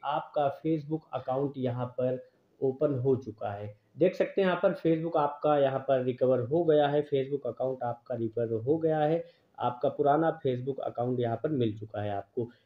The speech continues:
इस तरह बहुत ही आसानी से Facebook account आप recover कर सकते हैं।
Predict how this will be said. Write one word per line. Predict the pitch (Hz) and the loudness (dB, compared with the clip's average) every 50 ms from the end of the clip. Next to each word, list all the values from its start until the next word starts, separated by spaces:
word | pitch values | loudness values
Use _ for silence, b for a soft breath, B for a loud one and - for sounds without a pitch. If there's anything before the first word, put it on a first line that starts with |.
| B - | B -2
इस | 202 196 - | -2 2 4
तरह | - 226 240 247 | 6 6 6 6
बहुत | 202 208 202 208 247 247 - | 6 6 4 4 2 4 6
ही | 214 | 6
आसानी | 190 165 151 - 170 180 196 202 | 6 6 6 4 2 2 2 4
से | 196 220 196 | 4 2 0
Facebook | 202 - 180 175 170 170 170 185 185 - - | 2 0 0 0 0 0 -2 -4 -4 -4 -6
account | 143 - 139 143 156 165 156 | -4 -2 0 2 2 2 2
आप | 147 143 - 131 | 0 0 0 0
recover | 123 117 - 135 135 170 185 180 | -2 0 2 4 6 6 6 6
कर | - 170 | 4 2
सकते | - - 143 - - - 160 151 | 2 2 0 -4 -2 0 0 2
हैं। | 147 147 151 151 | 2 2 2 0